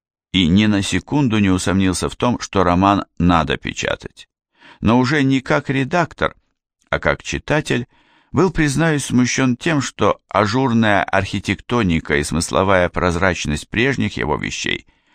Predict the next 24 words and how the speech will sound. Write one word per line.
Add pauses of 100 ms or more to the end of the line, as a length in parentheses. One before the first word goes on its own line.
(240)
оказалась
вытесненной (140)
метафизикой, (380)
до
которой
я,
ещё
раз
признаюсь,
и
вообще-то (320)
небольшой
охотник. (920)
Ну
и
ладно. (680)
Кому
интересны
мои
личные
смущения (160)
и
читательские
предрассудки,